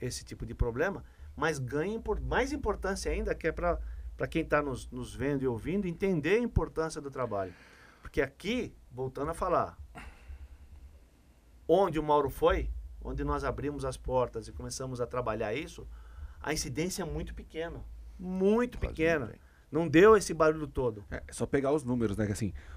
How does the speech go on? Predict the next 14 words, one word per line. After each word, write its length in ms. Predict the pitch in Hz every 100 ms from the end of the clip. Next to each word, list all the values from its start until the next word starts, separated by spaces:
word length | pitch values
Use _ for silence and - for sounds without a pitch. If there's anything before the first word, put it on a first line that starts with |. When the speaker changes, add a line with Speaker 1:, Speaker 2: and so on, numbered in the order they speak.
| - -
Speaker 3:
no 100 | 110
estado 300 | 110 - 127
de 60 | 131
São 140 | 123
Paulo 320 | 113 123 135 131
é 40 |
o 40 |
estado 300 | 117 - 113
que 80 | 107
mais 140 | 120 123
tem 160 | 120
jogo 320 | 104 117 110 -
pela 180 | - 120
federação. 600 | - 107 98 - 113 139